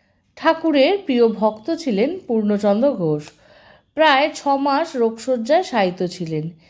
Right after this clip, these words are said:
কিন্তু আশ্চর্যের বিষয়, এরূপে দীর্ঘকাল শারীরিক যন্ত্রণা সহ্য করেও তার মন এক ক্ষণের জন্য চিন্তিত বা অবসন্ন হয় নাই।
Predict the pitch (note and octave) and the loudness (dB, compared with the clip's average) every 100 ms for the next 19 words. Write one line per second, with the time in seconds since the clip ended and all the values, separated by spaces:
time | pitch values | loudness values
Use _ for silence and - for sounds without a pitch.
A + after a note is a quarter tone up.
0 | _ _ _ E4+ E4+ - C#4+ C4+ A3 A3 | _ _ _ 0 0 0 2 2 2 -2
1 | D4 B3+ C#4 C#4 B3 - G3 A#3+ E4+ - | -2 -2 -2 0 -2 -2 0 0 -2 -12
2 | - _ - A#3+ D#4 D#4 A#3+ C#4 A#3+ A#3 | -20 _ 0 4 4 4 2 2 0 2
3 | A#3+ B3 C4 D4 E4+ - - - A#3 G3+ | 2 4 4 2 -2 -10 -14 -10 -4 -2
4 | A3+ C4 C4+ G3+ F3+ F#3+ A3 A3 B3+ D4 | -2 -4 -6 -4 -2 -2 -4 0 0 -2
5 | A3 G3 F#3+ A#3+ A3+ F#3 C#4+ - - - | -4 -6 -4 -4 -2 0 0 -2 -14 -20
6 | _ B3+ A#3+ A3+ A3+ B3 F4 - - G#3+ | _ 2 4 4 4 4 0 -6 -6 -4
7 | A3+ A3+ - B3+ C#4 B3 C#4 A3 D4+ F#4 | -4 -6 -8 -4 -2 0 0 0 0 -4
8 | - B3 A3+ A#3 A3+ D4+ A3 G3+ C#4 - | -4 -2 0 -2 0 0 2 2 2 -4
9 | - _ _ - G#3+ C4+ C#4 C4+ A3+ F4 | -18 _ _ -2 0 0 0 0 2 -2
10 | - F3 D#3+ D#3+ D#3 D#3 | -2 -2 0 -2 -4 -6